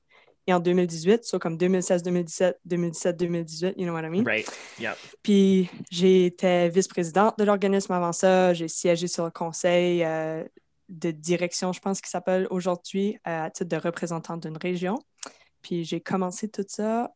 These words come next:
Speaker 1: en deux mille treize, j'avais treize ans à peu près. Puis c'est ça, ça fait, ça a été un peu, euh, j'ai grandi au travers de ça, tu sais, j'ai eu la chance de travailler avec différents organismes, obviously. Je pense qu'un truc que je trouve vraiment difficile quand on me demande d'expliquer comme c'est quoi mon parcours,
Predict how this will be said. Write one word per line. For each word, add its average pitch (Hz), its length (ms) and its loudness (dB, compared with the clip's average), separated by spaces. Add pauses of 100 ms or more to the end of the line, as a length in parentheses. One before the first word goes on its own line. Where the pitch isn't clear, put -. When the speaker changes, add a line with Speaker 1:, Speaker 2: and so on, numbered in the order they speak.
Speaker 1:
en 175 260 -4
deux 180 220 0
mille 240 400 0
treize, 240 840 -6 (260)
j'avais 175 260 -4 (100)
treize 190 480 -4
ans 226 680 -6 (320)
à 185 40 -14
peu 180 100 -6
près. 175 340 -10 (580)
Puis 180 240 0
c'est - 160 -6
ça, 262 180 6
ça 247 140 2
fait, 196 180 6
ça 190 120 4
a 180 40 4
été 180 180 2
un 220 100 6
peu, 220 320 6
euh, 170 560 4 (400)
j'ai 196 160 6
grandi 190 420 6
au 214 40 10
travers 196 280 4
de 185 160 2
ça, 220 320 8
tu 208 100 0
sais, 226 60 4
j'ai 202 140 4
eu 202 60 4
la 180 120 4
chance 202 260 0
de 180 100 2
travailler 185 280 4
avec 170 200 0
différents 175 420 -2
organismes, 170 480 -4
obviously. 175 420 -4 (220)
Je - 60 -16
pense 302 160 6
qu'un 277 160 4
truc 285 240 -2
que 247 120 0
je - 60 0
trouve 254 140 -2
vraiment 208 280 2
difficile 214 400 2
quand 226 140 -2
on 196 60 2
me 180 100 2
demande 190 300 4
d'expliquer 190 520 -4
comme 185 200 -2
c'est 185 120 -2
quoi 202 160 4
mon 196 140 2
parcours, 202 600 0